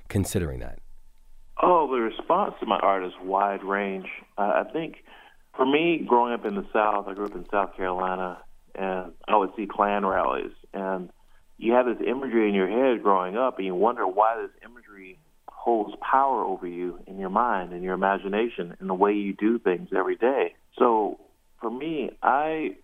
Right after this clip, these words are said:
Speaker 2: immerse myself into learning about something, even reappropriating objects and ideas and forms in order to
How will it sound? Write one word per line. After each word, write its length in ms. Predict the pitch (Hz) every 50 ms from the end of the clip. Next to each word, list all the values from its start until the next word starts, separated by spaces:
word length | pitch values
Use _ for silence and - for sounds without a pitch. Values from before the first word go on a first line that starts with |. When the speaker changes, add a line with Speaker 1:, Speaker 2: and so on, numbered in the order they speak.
| _ - - - - - -
Speaker 2:
immerse 360 | 120 113 110 113 120 127 123 -
myself 640 | 127 110 98 95 - - - 101 98 92 92 90 - - -
into 400 | - 107 107 104 98 - - 98 92
learning 280 | 98 98 101 101 104 101
about 260 | 98 92 85 - -
something, 460 | 98 92 - - - - 196 185 190 - _ _ _ _ _ _ - _ _ - -
even 720 | 131 143 143 143 143 131 127 113 104 104 101 98 95 - -
reappropriating 1000 | - 120 127 113 107 - - 127 131 131 - 123 113 107 104 104 104 98 92 - - - - - - - -
objects 440 | - 113 113 - - - - - - - -
and 140 | - 98 101
ideas 560 | 101 101 98 - 110 110 110 101 95 92 85 -
and 180 | 90 87 87 -
forms 460 | - 123 131 120 98 90 90 - - - - _ _ _ _ _ _ _ _ _ _ _ -
in 120 | 107 110
order 480 | 107 104 107 107 107 104 98 95 92 87 - -
to 460 | - 107 101 98 98 98 98 92 -